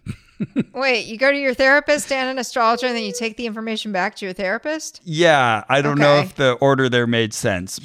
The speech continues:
Speaker 1: Maybe
Speaker 2: Okay.
Speaker 1: it sounds like he's recommending
Speaker 2: Huh.
Speaker 1: you go to an astrologer first.
Speaker 2: This is your team.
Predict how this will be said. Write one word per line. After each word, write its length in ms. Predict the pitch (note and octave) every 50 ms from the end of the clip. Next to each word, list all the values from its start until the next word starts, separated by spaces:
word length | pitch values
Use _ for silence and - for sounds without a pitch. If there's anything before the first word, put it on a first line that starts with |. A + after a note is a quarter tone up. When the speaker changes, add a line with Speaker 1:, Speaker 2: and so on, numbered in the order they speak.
| C#3 C3
Speaker 1:
Maybe 360 | C3+ C3 B2 B2 A#2+ B2 A#2+
Speaker 2:
Okay. 560 | A#3 A#3+ A#3+ A3+ A3+ G3+ G3 F#3+ F#3+ G#3+ G3 -
Speaker 1:
it 100 | C#3 A#2
sounds 280 | - F#3+ E3 D#3+ C#3 C#3
like 160 | C3 A#2 -
he's 180 | B2+ A#2 G2+
recommending 460 | B2 A#2 A#2 C3+ - A#2+ A#2 A#2+ A#2 A2+
Speaker 2:
Huh. 60 | G#2+
Speaker 1:
you 100 | G#2+ G#2
go 200 | G2+ A#2 A#2+ C3
to 140 | C3 B2 A#2
an 160 | A2+ G#2+ G#2+
astrologer 760 | G2+ - - - D3+ C#3+ D3 E3 E3 C#3 A2+ - G#2 G2 F#2
first. 460 | - - F#2 E2 E2 E2 - - F#3+
Speaker 2:
This 180 | G#3+ G#3 -
is 160 | G3+ F#3+ F3+ F#3+
your 140 | F3 F3+
team. 440 | F3 - - E3 D3+ D3 D3 D#3 F#3+